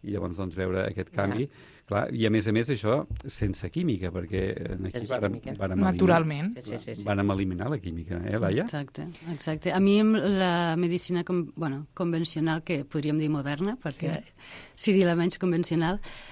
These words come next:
Speaker 4: eh, m'ha, a part del diagnòstic em deien que tots els dies de la meva vida m'havia de medicar. Això amb una gran inflamació de, de fetge que portava i
Speaker 1: De budell, de budell.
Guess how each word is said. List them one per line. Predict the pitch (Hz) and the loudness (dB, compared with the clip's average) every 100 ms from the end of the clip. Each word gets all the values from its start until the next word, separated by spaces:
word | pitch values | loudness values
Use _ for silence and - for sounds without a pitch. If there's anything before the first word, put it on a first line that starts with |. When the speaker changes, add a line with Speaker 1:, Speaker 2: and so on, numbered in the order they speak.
| - | -2
Speaker 4:
eh, | 185 185 170 170 | 4 6 6 4
m'ha, | 180 175 165 160 151 151 - - | 4 4 4 4 2 0 -4 -8
a | 175 | -4
part | 185 170 | 0 2
del | 180 | 4
diagnòstic | 185 196 196 - 226 | 4 2 2 2 0
em | 202 | 2
deien | 185 185 190 | 2 2 0
que | 185 | -2
tots | 175 175 | -2 0
els | 180 | 0
dies | 175 180 | 0 0
de | 170 | 2
la | 170 | 2
meva | 160 165 | 2 2
vida | 170 202 220 | 0 2 2
m'havia | 190 165 147 | 2 2 0
de | 143 | 0
medicar. | 147 135 - 120 127 _ - - - - | -2 -4 -6 -10 -10 _ -20 -20 -20 -10
Això | - 170 202 208 | -4 0 4 6
amb | 165 180 | 6 4
una | 180 175 | 4 4
gran | 170 170 | 4 4
inflamació | 180 - 175 - - 165 | 2 0 0 0 0 0
de, | 156 135 127 127 | 0 0 -2 -4
de | 147 | -4
fetge | 160 170 160 165 | -2 -2 -2 -2
que | 175 | -2
portava | 185 190 196 233 - | -2 2 2 4 2
i | - 180 | 2 2
Speaker 1:
De | 170 151 98 | 4 2 0
budell, | 85 | -2
de | 87 | -2
budell. | 92 92 85 | 0 0 -2